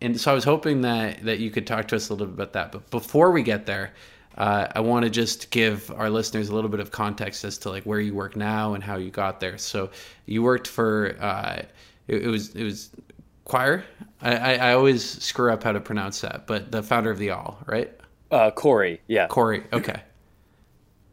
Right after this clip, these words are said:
Speaker 1: So it's spelled very funny for anybody that wants to make fun of me for saying that.
Speaker 2: <laughs>
Speaker 1: So, uh,
Speaker 2: How, how would you pronounce his last name?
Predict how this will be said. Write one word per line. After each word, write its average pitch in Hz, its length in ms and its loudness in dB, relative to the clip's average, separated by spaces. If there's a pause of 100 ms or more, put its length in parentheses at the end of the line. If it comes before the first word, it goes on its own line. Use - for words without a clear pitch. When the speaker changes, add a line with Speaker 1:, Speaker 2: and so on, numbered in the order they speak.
(220)
Speaker 1:
So - 220 0
it's 117 220 2
spelled 117 340 2
very 107 200 0
funny 104 300 -4
for 98 180 -6
anybody 98 360 -4
that 95 380 -10
wants 98 200 -8
to - 80 0
make 101 180 -2
fun 104 220 -4
of 98 60 -6
me 101 140 -4
for 104 180 -6
saying 101 340 -6
that. 98 180 -2 (640)
Speaker 2:
<laughs> 208 60 8
Speaker 1:
So, - 200 2 (920)
uh, - 80 -4 (180)
Speaker 2:
How, 156 220 8
how 156 200 8
would 156 140 8
you 156 100 4
pronounce 135 340 4
his 110 120 -4
last 107 260 4
name? 85 220 -6